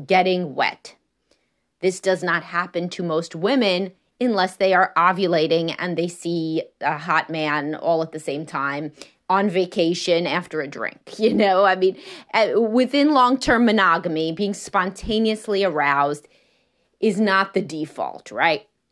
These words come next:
Just like, oh, uh, at l-, older age than that, 'cause men are about maybe ten years behind women on, like, the aging thing,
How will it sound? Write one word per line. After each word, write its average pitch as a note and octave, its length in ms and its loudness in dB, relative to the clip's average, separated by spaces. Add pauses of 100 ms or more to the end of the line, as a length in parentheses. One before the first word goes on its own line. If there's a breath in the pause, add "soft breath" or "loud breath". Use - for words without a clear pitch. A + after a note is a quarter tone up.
(140)
Just A#4 220 0
like, E4 260 0
oh, A#3+ 300 2
uh, G#3 240 0
at F#3+ 260 2
l-, F#3 180 -4 (160)
older C4 460 4
age F3+ 300 2
than D#3 160 0
that, A#3+ 440 2
'cause F3+ 200 -12
men F3 160 -2
are D#3+ 60 -2
about E3 340 2
maybe D#3+ 240 -2
ten E3 280 -4
years E3+ 220 -2
behind E3 380 -2
women F3 400 0
on, D3+ 160 -6
like, E3+ 180 -8
the - 160 -6
aging F3+ 340 -4
thing, D3+ 420 -6